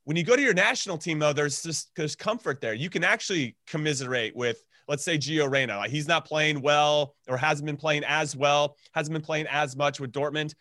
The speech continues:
Him and Pulisic can maybe room together, and they can kinda just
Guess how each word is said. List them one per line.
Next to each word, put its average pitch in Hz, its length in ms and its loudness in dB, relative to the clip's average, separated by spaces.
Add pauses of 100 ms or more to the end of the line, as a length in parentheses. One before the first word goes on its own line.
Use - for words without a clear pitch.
(220)
Him 220 120 -2
and 247 100 -2
Pulisic 226 380 -4
can 156 100 -8
maybe 175 220 0
room 240 220 2
together, 160 380 2
and 175 80 0
they 208 60 2
can 240 100 -4
kinda 294 240 -2
just 226 300 -2